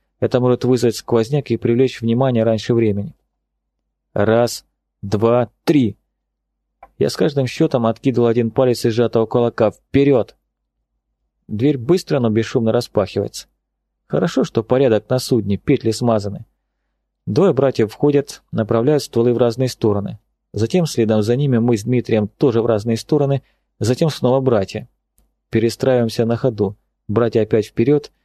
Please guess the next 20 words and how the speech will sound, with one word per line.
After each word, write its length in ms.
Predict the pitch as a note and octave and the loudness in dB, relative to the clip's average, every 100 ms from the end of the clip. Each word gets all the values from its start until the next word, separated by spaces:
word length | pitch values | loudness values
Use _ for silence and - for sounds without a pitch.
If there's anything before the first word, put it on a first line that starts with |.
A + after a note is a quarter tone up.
| _ _ | _ _
я 200 | A2 C#3+ | 0 2
за 140 | B2+ B2+ | 2 0
ними 280 | C#3+ D#3 B2 | 2 2 2
замыкающим 800 | B2 A#2+ A#2+ D3 D3 - C#3 - | 0 0 0 2 2 0 -4 -4
идем 340 | A2+ A#2 C3 | -4 -2 -2
к 60 | - | -2
трапу. 460 | - A2+ G2+ A2 - _ _ _ _ | 0 0 -2 -6 -12 _ _ _ _
Дмитрий, 440 | A2 D3+ F#3+ A2+ | -2 -2 0 0
Манола 320 | A2+ A#2 A#2 | 0 2 0
и 120 | A2+ A#2 | 0 2
Луис 300 | D3+ D3 - | 2 0 0
пересекают 600 | A2 A2 A#2 - A#2 - | -2 -2 -2 0 -2 -2
пустынную 540 | B2+ - C3+ B2 A2+ | -6 -2 -2 0 0
кают-компанию 720 | - A2 - G#2+ G#2 B2+ A2+ | 0 0 0 -2 0 0 -2
в 20 | |
сторону 360 | - A#2 G#2+ G#2 | -2 -2 0 0
трапа 300 | - C3+ A2+ | -2 -2 0
на 60 | A2+ | -2
нижние 380 | A2+ A2+ B2+ B2 | -2 -2 -4 -2
палубы, 460 | B2 G#2+ G2 A#2 | 0 0 -2 -6